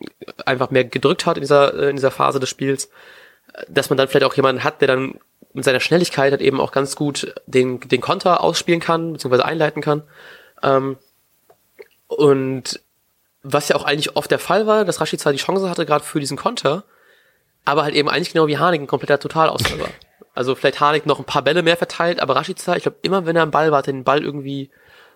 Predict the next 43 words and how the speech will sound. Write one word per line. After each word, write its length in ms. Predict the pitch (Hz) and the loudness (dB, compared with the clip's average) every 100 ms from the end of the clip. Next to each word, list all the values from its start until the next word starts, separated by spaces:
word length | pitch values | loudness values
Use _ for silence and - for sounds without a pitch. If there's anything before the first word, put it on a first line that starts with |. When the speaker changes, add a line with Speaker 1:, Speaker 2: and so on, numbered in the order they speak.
| _ | _
Speaker 1:
wollte 260 | - 156 170 | 0 0 0
ins 100 | - | -2
Dribbling 320 | 160 151 147 | -2 0 -2
gehen, 320 | 139 147 143 | 2 2 0
hat's 120 | 135 | -2
danach 280 | - 135 131 | 0 2 2
irgendwie 240 | 147 135 135 | 0 -2 -4
nicht 140 | 151 | -4
geschafft, 260 | - 151 - | -4 -4 0
durchzukommen. 560 | 143 - - 127 135 - - - - _ _ _ _ | -2 -2 -2 -2 -2 -12 -20 -20 -20 _ _ _ _
Und 80 | 139 | 0
das 120 | 151 | 2
fand 140 | - 185 | 2 0
ich 160 | - | 2
richtig, 260 | 170 - - | 0 -2 -4
richtig 140 | 143 | -6
traurig, 380 | - 160 135 127 | -2 0 0 0
weil 100 | 131 | 0
grad 160 | 127 139 | 0 0
so 80 | 135 | -2
im 60 | |
Vorbericht, 520 | 120 156 175 170 165 - - | 2 2 4 2 0 -6 -20
wer 240 | - 131 | -2 0
ihn 80 | 131 | 2
gehört 160 | 135 | 2
hat, 160 | 147 135 | 0 0
wird 160 | 127 - | -4 -4
natürlich 340 | 127 131 - | -2 -2 -2
mitbekommen, 520 | 131 135 139 139 131 | -6 -6 -4 -2 0
<laughs> 0 | |
dass 320 | 123 - - - | 2 2 0 -6
ich 200 | - - | -8 -6
ziemlich 240 | - 139 | -6 -4
gehypt 280 | 147 139 - | 0 0 2
war 160 | 151 151 | 4 4
über 260 | 143 139 131 | 4 2 2
Rashica, 440 | 147 147 - 143 | 0 -2 2 2
dass 160 | 135 - | 2 2
er 60 | |
jetzt 160 | 127 123 | 0 2
ja 100 | 127 | 0
wirklich 260 | 127 135 - | 0 -6 -6
die 260 | 127 123 | -8 -8